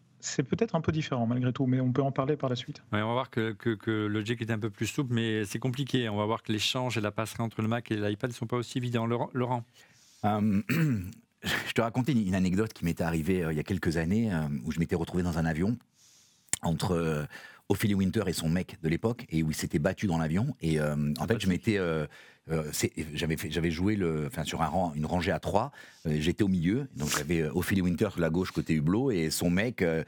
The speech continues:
Speaker 3: qui s'était cassé le pied, donc qui lui était obligé d'être sur le couloir. Et, euh, et elle, elle
Speaker 1: Et
Speaker 3: avait,
Speaker 1: donc,
Speaker 3: euh,
Speaker 1: euh, Laurent, tu as pu intervenir, alors du coup, euh, tu as
Speaker 2: Oui,
Speaker 1: pu,
Speaker 2: il a
Speaker 1: euh,
Speaker 2: fait
Speaker 1: t'exprimer.
Speaker 2: en, en part de son corps,
Speaker 1: Mais
Speaker 2: tu penses.
Speaker 1: Ah oui, mais qui t'a donné la voix ?
Speaker 2: <laughs> Bon.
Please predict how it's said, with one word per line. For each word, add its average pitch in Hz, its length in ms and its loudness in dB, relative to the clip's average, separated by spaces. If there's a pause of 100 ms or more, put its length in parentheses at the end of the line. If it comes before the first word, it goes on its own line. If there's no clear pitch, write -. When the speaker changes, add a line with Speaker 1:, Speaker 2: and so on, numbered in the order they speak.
(180)
Speaker 3:
qui - 100 -6
s'était - 200 2
cassé 110 220 0
le 92 80 2
pied, 127 260 2
donc 87 220 0
qui 90 140 0
lui 120 80 6
était 117 120 0
obligé 92 200 2
d'être 110 140 2
sur 104 80 -2
le 95 80 2
couloir. 82 400 -2 (640)
Et, 131 160 2
euh, 87 800 2
et 101 80 2
elle, 160 160 2
elle 147 80 0
Speaker 1:
Et - 20 2
Speaker 3:
avait, 107 100 2
Speaker 1:
donc, 127 120 2
Speaker 3:
euh, 117 80 2
Speaker 1:
euh, 90 160 -4 (400)
Laurent, 156 240 2
tu 160 100 -2
as 147 60 2
pu - 120 -4
intervenir, 170 460 0
alors 147 160 2
du 143 80 -2
coup, 151 240 2
euh, 139 80 2
tu 151 140 -2
as - 20 2
Speaker 2:
Oui, 139 160 2
Speaker 1:
pu, 113 80 0
Speaker 2:
il 101 100 0
a - 40 0
Speaker 1:
euh, 139 80 0
Speaker 2:
fait 107 120 0
Speaker 1:
t'exprimer. 165 460 0
Speaker 2:
en, 147 40 0
en 95 60 -2
part 110 160 0
de 107 80 -2
son 139 200 -2
corps, 170 120 0
Speaker 1:
Mais 185 100 0
Speaker 2:
tu - 100 -16
penses. - 320 -6 (180)
Speaker 1:
Ah 165 80 2
oui, 185 160 0
mais 147 160 0
qui - 180 -2
t'a 170 120 0
donné 147 200 0
la 156 100 2
voix ? 247 180 0 (520)
Speaker 2:
<laughs> - 60 -10 (520)
Bon. 127 120 -6